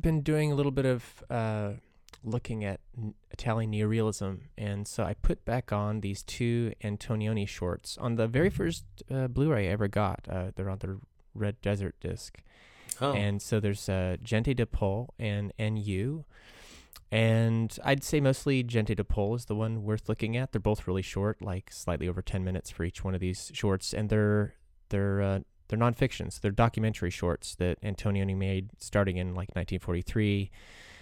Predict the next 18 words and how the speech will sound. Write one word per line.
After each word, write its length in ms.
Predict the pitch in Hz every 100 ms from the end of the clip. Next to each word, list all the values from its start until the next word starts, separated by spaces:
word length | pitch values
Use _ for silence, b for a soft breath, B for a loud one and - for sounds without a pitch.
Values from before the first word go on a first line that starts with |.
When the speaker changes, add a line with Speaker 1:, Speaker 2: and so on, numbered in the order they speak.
| B -
Speaker 1:
Um, 600 | 95 95 92 92 87 127 - _ -
and 380 | 98 95 92 87
so 640 | - - - 101 98 95 98
this 160 | 139 143
is 120 | 127
very 220 | 110 120
much 300 | 120 107 -
in 440 | - 107 104 107 - -
both 180 | 101 -
the 60 |
time 280 | - 107 107
period, 320 | - 104 95
but 100 | 92 -
also 340 | 95 98 -
the 200 | 90 87
aesthetic 600 | - - 107 98 95 - -
and 300 | 113 98 95
the 460 | 92 87 87 92